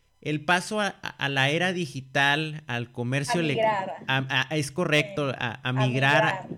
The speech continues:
Speaker 1: a, a
Speaker 2: sí.
Speaker 1: todo lo digital, este, con, con, con toda est-, esta vorágine que, que ha venido sucediendo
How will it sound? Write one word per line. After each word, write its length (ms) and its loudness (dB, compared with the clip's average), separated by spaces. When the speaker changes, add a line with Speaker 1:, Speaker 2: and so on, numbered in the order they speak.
Speaker 1:
a, 100 2
a 80 -4
Speaker 2:
sí. 80 -8
Speaker 1:
todo 220 4
lo 120 4
digital, 840 2
este, 640 -16
con, 180 -14
con, 220 -12
con 260 -14
toda 220 -2
est-, 180 -12
esta 300 -6
vorágine 680 -4
que, 320 -14
que 100 -8
ha 60 -8
venido 320 -8
sucediendo 800 -6